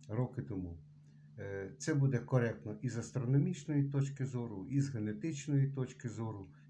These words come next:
і з територіальної точки зору. І подивитися, що там було там в тих льодовиках. Е,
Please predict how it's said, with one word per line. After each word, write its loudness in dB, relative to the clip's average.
і -4
з -4
територіальної 0
точки -10
зору. -8
І -2
подивитися, 0
що -6
там 4
було -4
там -6
в -10
тих -4
льодовиках. -8
Е, 0